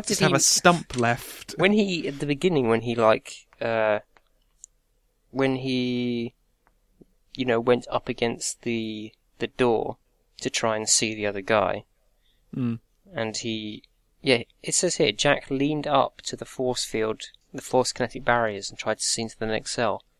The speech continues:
Speaker 1: Surely that's him touching it.
Speaker 2: No, I think he's sort of like, I think he sort of like meant he was sort of like ed-, edging his sort of like head forward towards it. That's
Speaker 1: It's,
Speaker 2: what I was
Speaker 1: it's very
Speaker 2: picturing.
Speaker 1: convenient that he didn't touch it. Like, why would he not? You know?
Speaker 2: Yeah, uh,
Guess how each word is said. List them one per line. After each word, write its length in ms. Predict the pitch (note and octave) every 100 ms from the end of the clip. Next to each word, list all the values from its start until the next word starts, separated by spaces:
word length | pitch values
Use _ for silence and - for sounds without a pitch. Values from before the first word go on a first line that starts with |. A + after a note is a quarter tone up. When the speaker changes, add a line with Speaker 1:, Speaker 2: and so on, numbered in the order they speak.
| _ _
Speaker 1:
Surely 380 | - F3+ F#3 D#3
that's 220 | D3 -
him 200 | C#3+ C3
touching 400 | - - - A2
it. 140 | G#2+ - _ _ _ - - _ _ -
Speaker 2:
No, 220 | F#3 F#3
I 100 | F3
think 240 | A3 G3+
he's 160 | F#3+ F3
sort 180 | F3 E3
of 40 |
like, 220 | D3+ C#3 - _ - - _ _ _ -
I 100 | D3
think 140 | G3 F3
he 80 |
sort 120 | D#3+ D#3+
of 20 |
like 100 | C#3
meant 160 | C3+ C3+
he 120 | C3
was 140 | B2+
sort 140 | C3+ B2+
of 20 |
like 220 | B2 - _
ed-, 180 | E3 D#3+ - _ _ -
edging 380 | D3+ - D3
his 180 | C#3 C3
sort 140 | C#3+ B2+
of 60 |
like 160 | B2+ -
head 360 | - C#3 B2+
forward 480 | - - B2+ A#2+ A#2+
towards 320 | - A2+ G#2
it. 40 | C3
That's 120 | B2
Speaker 1:
It's, 60 | B2+
Speaker 2:
what 100 | B2+
I 160 | B2+
was 140 | A#2 A2+
Speaker 1:
it's 60 | D#3
very 180 | D3+
Speaker 2:
picturing. 220 | C#3 D3 A2+
Speaker 1:
convenient 480 | C#3 C#3 A#2 G#2+
that 80 | -
he 120 | - A#2
didn't 340 | A#2 A2 A2
touch 320 | A#2+ - -
it. 100 | - C3+
Like, 140 | A2+
why 260 | A#2+ A#2+ A2+
would 140 | A2
he 60 | G#2+
not? 260 | A2+ G2+ - _ _ _ _ _ - -
You 80 | A2
know? 120 | A2+
Speaker 2:
Yeah, 260 | C#3+ C3+ B2 - -
uh, 220 | C3+ B2